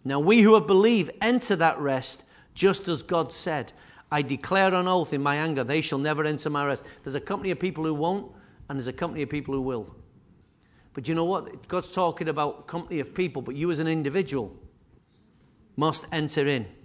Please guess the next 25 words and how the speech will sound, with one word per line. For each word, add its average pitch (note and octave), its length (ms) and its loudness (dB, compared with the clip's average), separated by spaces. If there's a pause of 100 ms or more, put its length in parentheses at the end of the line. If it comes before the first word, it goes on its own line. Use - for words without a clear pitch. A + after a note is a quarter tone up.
(1000)
Amen? G3 440 0 (960)
You A3 80 6
know, A3+ 40 8
just A3 200 4
recently F3+ 420 4
I've D3 160 2
been D3 220 0 (420)
praying A3 280 4
in F3+ 120 2
a D#3+ 60 0
specific D#3 600 -6
way C3+ 320 -4 (840)
in C3+ 80 -4
my C#3 100 2
time D3+ 300 2
with B2+ 140 -2
God, B2+ 240 0
and A#2+ 120 -2
I A#2+ 40 -2
felt E3 340 -2
the D3 60 -6
Lord D3 240 -4
impress C#3 380 -8
upon C3+ 300 -6
me A#2+ 180 -6